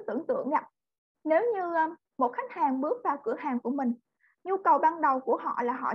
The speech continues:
chỉ muốn mua một sản phẩm bột giặt, rồi họ sẽ đi về. Thế nhưng trong quá trình họ lựa sản phẩm và tính tiền, thì ở ngoài trời, trời đã chuyển mưa, và họ nhìn lên trên màn hình thì họ thấy rằng, à,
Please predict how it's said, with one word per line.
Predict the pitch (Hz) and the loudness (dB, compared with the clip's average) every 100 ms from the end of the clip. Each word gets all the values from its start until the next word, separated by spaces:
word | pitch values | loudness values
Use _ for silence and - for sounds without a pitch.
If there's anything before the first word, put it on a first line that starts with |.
| - | -4
chỉ | - | -8
muốn | 269 277 339 415 | -6 -6 -6 -6
mua | 359 | -6
một | 349 269 - | -4 -6 -6
sản | 277 262 | -6 -4
phẩm | - 311 | -6 -4
bột | 269 | -4
giặt, | - 247 - _ _ _ _ | -2 -2 -2 _ _ _ _
rồi | 277 262 | 4 4
họ | 254 269 233 | 2 -2 -4
sẽ | 240 - | -4 -6
đi | 240 302 | -4 -2
về. | 254 240 240 - _ _ _ _ | 0 0 -2 -10 _ _ _ _
Thế | 381 | -8
nhưng | 381 381 | -6 -4
trong | 480 330 | -2 0
quá | 339 | -2
trình | 381 320 277 | -2 -4 -4
họ | 269 - - | -2 -2 0
lựa | 247 226 180 - | 0 -2 -4 -6
sản | - 233 - | -6 -8 -4
phẩm | 262 269 370 | -4 -4 -4
và | 269 - | -6 -6
tính | - 359 - | -8 -8 -4
tiền, | 294 240 240 _ _ _ _ | -2 -2 -4 _ _ _ _
thì | 320 277 | 0 0
ở | - 240 | 0 0
ngoài | 320 277 277 | 2 0 2
trời, | 285 269 247 | 2 2 0
trời | 262 247 | 0 -2
đã | 220 233 | -2 -6
chuyển | 202 262 | -8 -6
mưa, | 320 330 320 - _ _ | -2 -2 -2 -4 _ _
và | 294 | 0
họ | 302 - - _ _ 240 | 2 0 -2 _ _ -2
nhìn | 262 294 | -2 -2
lên | 320 | -4
trên | 349 359 | -6 -4
màn | 311 | -4
hình | 269 254 233 | -2 -2 -2
thì | |
họ | 262 - | -4 -6
thấy | - 254 | -4 -6
rằng, | 320 285 247 _ | -2 -4 -4 _
à, | - 233 | 0 0